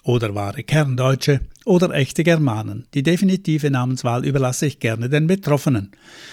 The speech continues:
Sie dürfen sich dann über, ebenso über irgendetwas aufregen, wie sich die wahren Finnen darüber aufregen, wenn Sanna Marin tanzt. Das ist schon ziemlich unerhört, dass sich eine Rechtspartei schon öffentlich darüber empört, wenn sich die Premierministerin in ihrer Freizeit mal etwas Entspannung gönnt.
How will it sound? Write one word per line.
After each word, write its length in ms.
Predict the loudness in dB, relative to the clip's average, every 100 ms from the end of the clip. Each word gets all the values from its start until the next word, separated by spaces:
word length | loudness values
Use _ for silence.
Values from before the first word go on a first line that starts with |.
| -20 -20 -10
Sie 160 | 0 4
dürfen 320 | 6 4 4
sich 180 | 2 4
dann 260 | 2 2 4
über, 260 | 4 4
ebenso 460 | 4 4 6 6 6
über 180 | 6 4
irgendetwas 640 | 4 4 2 2 0 0
aufregen, 640 | -2 0 0 2 0 -4 0
wie 160 | 0
sich 200 | 0 0
die 160 | 0 0
wahren 260 | 0 -2
Finnen 340 | -2 0 0 0
darüber 460 | 0 0 0 0
aufregen, 500 | -2 0 0 2 0 -4 -20 -20 0
wenn 180 | 4 6
Sanna 380 | 6 4 4 4
Marin 460 | 2 2 2 0
tanzt. 500 | 2 2 0 -4 -12 -20 -20 _ _ _ _ _ -20 _ -2
Das 280 | 0 0 0
ist 180 | -2 0
schon 200 | 0 0
ziemlich 460 | 0 2 0 0
unerhört, 580 | -2 0 2 2 0 -4
dass 140 | -2
sich 160 | 0 0
eine 220 | 0 2
Rechtspartei 640 | 0 -2 -6 -6 -2 -2 0
schon 200 | -2 0
öffentlich 520 | -2 -2 -4 -4 -2
darüber 400 | 0 0 0 0
empört, 500 | -2 2 2 2 -2
wenn 140 | -6
sich 120 | -6
die 140 | -6 -4
Premierministerin 960 | 0 0 2 2 2 0 0 0 0
in 160 | 0 0
ihrer 300 | 2 0 -2
Freizeit 560 | -4 -4 -4 -4 -2 -2
mal 180 | -2
etwas 280 | -2 -4 -2
Entspannung 500 | 0 -2 -2 0 0
gönnt. 340 | 0 -2 -6